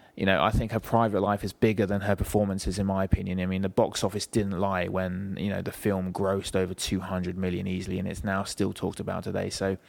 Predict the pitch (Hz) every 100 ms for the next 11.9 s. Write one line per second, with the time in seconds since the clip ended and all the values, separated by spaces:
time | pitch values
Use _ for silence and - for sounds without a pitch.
0 | - - - - - - - - 131 190
1 | 196 147 143 123 131 113 120 117 120 120
2 | 110 92 92 73 104 98 127 101 95 101
3 | 90 - 101 90 - _ _ _ _ _
4 | _ _ - _ - 139 - 185 - 185
5 | 151 127 131 120 117 95 113 113 131 117
6 | 113 117 - 117 101 92 101 - 104 104
7 | 104 - 110 110 - 98 101 101 95 101
8 | 104 - 104 107 104 98 101 104 101 101
9 | 95 - - 113 92 95 - 101 98 92
10 | 101 107 98 95 92 92 98 98 104 -
11 | 110 - 101 110 104 101 101 98 -